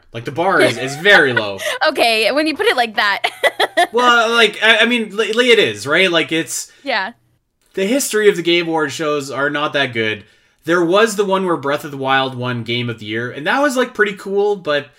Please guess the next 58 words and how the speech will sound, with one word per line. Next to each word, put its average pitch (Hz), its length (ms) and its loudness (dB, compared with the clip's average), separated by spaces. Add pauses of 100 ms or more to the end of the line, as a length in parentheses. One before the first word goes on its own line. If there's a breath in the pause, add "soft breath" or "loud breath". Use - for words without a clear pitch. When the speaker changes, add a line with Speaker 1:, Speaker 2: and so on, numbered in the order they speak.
(180 soft breath)
Speaker 2:
Mm-hmm. 226 320 -14
Speaker 1:
that 226 120 4
wasn't 254 200 0
a 175 60 2
good 156 180 0
show. 190 160 2
Speaker 2:
That 175 100 6
Speaker 1:
It - 20 2
was 139 80 2
Speaker 2:
was - 60 2
a 196 60 4
Speaker 1:
only 175 140 2
good 165 220 0
because 135 180 -4
Speaker 2:
Champions - 120 -2
Speaker 1:
Breath 143 160 -2
of 262 160 0
the 254 60 0
Speaker 2:
Ballad 143 240 0
Speaker 1:
Wild. 92 160 -6
Speaker 2:
announcement, 214 600 -6
too, 190 440 -8
Speaker 1:
Yes, 165 240 -2
Speaker 2:
you 226 100 -8
know? 190 180 -4
Speaker 1:
yes. - 360 -8 (460 soft breath)
Speaker 2:
Yeah. 196 340 -4 (400)
Speaker 1:
Um, 131 160 -4
and 180 80 2
it 202 80 2
also 240 240 0
had, 160 180 -2
like, 127 140 -6
this 123 180 -6
sweet, 139 480 -8
uh, 107 440 -6 (160)
like, 110 160 -14
performance 123 540 -8
medley 110 320 -6
at 101 120 -10
the 110 160 -6
end, 110 260 -6
which 127 160 -6
every 175 200 0
game, 127 260 -2
Speaker 2:
Mm-hmm. 110 260 -4
Speaker 1:
like, 117 140 -8
every 120 180 -6
Game 107 160 -10
Awards 101 240 -14
has, 101 200 -14
but, 107 80 -16
like, 104 180 -12
that 120 160 -8
one 123 80 -10
had 113 240 -10
the, 107 260 -10
uh, 98 260 -10